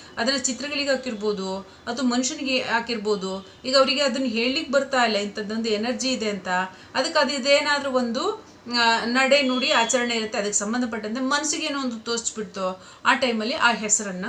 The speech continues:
ಕೊಟ್ಟಿರ್ತಾರೆ. ಈ ರೀತಿಯಾಗಿಯೇ ಮೋಹಿನಿ ದೆವ್ವ ಆ ರೀತಿಯಾಗಿ ಇರಲ್ಲ. ಮೋಹಿನಿ ಇರ್ತಾಳೆ,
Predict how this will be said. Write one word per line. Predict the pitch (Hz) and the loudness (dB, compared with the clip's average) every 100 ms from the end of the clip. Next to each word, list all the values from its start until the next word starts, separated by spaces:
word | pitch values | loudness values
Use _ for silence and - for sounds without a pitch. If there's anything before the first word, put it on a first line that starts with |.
| 247 | -6
ಕೊಟ್ಟಿರ್ತಾರೆ. | 247 - 208 - 156 151 160 151 - - - - | -8 -4 -6 -6 -12 -8 -6 -6 -10 -20 -18 -4
ಈ | 220 311 - 208 | 0 0 0 0
ರೀತಿಯಾಗಿಯೇ | 247 254 233 196 160 160 175 294 - - - - | 0 0 0 0 -2 -8 -6 -8 -10 -20 -18 -2
ಮೋಹಿನಿ | 220 262 302 302 339 339 330 202 | 0 4 2 0 -4 -2 -2 2
ದೆವ್ವ | 254 247 190 185 226 403 - - | 4 4 2 0 0 -2 -8 -2
ಆ | 220 | 0
ರೀತಿಯಾಗಿ | 208 185 196 254 | 0 -6 -4 -4
ಇರಲ್ಲ. | 214 170 | -4 -6
ಮೋಹಿನಿ | 185 202 208 208 214 | -6 -4 -2 -2 -2
ಇರ್ತಾಳೆ, | 247 - - 165 170 170 170 | -2 -4 -10 -8 -8 -8 -10